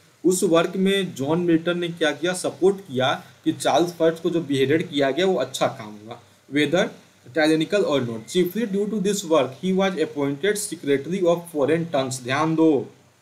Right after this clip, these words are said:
बहुत लोग इसमें कंफ्यूज रहते हैं कि सर इनको वो बनाया गया, ये बनाया गया, कुछ नहीं बनाया गया भाई इनको।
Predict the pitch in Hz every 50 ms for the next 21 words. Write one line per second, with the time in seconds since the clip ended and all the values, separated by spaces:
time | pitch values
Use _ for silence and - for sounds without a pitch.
0 | _ _ _ _ _ _ _ _ _ _ _ _ _ _ _ _ _ _ _ _
1 | _ _ _ _ _ _ _ _ _ _ _ _ _ _ _ _ _ _ _ _
2 | _ - 123 123 127 135 165 165 170 175 170 175 170 170 165 156 - - 165 165
3 | 165 - 160 156 147 156 151 156 147 143 160 151 139 - - 151 151 143 143 -
4 | - 147 143 147 143 127 - 151 143 135 127 139 147 135 139 135 131 131 131 135
5 | 135 131 139 131 123 127 143 147 127 127 123 120 123 123 143 170 - - 180 175
6 | - 156 147 135 123 123 120 117 120 120 127 120 117 120 123 123 120 127 165 190
7 | 220 214